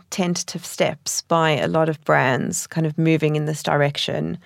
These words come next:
um, and em-, embracing a whole different approach to what we've seen before. And that's encouraging.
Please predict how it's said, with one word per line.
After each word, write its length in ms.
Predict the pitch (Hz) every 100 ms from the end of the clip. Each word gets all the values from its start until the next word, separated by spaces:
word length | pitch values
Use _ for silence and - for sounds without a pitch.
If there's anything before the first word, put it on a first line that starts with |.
| - - _ -
um, 240 | 156 151
and 140 | - 143
em-, 200 | 101 110
embracing 480 | 160 151 147 - 156
a 60 |
whole 200 | 143 160
different 320 | 151 151 151 147
approach 460 | - - 165 -
to 100 | -
what 120 | 160 -
we've 160 | 156
seen 220 | - -
before. 520 | - 151 - - - 175
And 120 | 160
that's 180 | 165 -
encouraging. 680 | 156 165 156 180 - 180